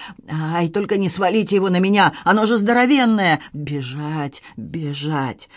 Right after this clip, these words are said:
оставить все позади! И лица, полные жадного любопытства, и разинутые рты, и палача с засученными рукавами, и полицейских.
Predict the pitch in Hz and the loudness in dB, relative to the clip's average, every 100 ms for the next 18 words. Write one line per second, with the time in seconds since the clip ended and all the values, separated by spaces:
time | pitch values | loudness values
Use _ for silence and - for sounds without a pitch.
0 | - - 156 - 190 156 139 - - 156 | -16 -8 -6 -4 -2 -2 -4 -6 -6 -6
1 | 135 143 135 139 127 _ _ _ - 185 | -4 -4 -2 -4 -4 _ _ _ 2 4
2 | 185 185 - 180 156 - _ - 175 165 | 4 2 0 0 0 -4 _ 0 2 2
3 | 156 147 156 135 147 147 147 151 165 156 | 0 2 0 2 2 2 0 0 -2 -2
4 | - 143 147 139 151 180 156 165 156 156 | -2 0 0 0 2 2 2 2 2 0
5 | 175 151 - 175 180 190 190 165 190 151 | 0 0 -2 -6 -2 2 2 2 0 0
6 | 120 170 160 180 - 160 160 160 160 170 | -2 -4 -2 -2 0 0 2 2 2 2
7 | 185 165 156 165 170 214 180 - | 2 4 2 2 0 2 2 0